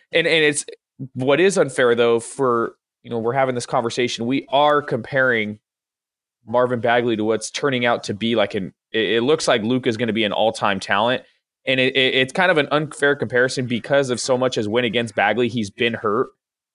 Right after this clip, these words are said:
um, you know, seventy-four games in his first year and a half. Jeez, you know, so it, it's kind of an unfair debate, but I, I, I see other guys come in like Trae Young.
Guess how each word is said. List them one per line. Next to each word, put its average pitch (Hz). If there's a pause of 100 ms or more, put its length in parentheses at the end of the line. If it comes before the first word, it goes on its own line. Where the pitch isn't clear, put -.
(280)
um, 104 (120)
you 117
know, 110
seventy-four 139
games 120
in 117
his 107
first 120
year 110
and 117
a 98
half. 101 (520)
Jeez, 113 (120)
you 131
know, 131
so 143
it, 139
it's 151
kind 226
of 185
an 135
unfair 135
debate, 123
but 123 (1200)
I, 139
I, 127
I 127
see 202
other 147
guys 123
come 131
in 120
like 104
Trae 107
Young. 131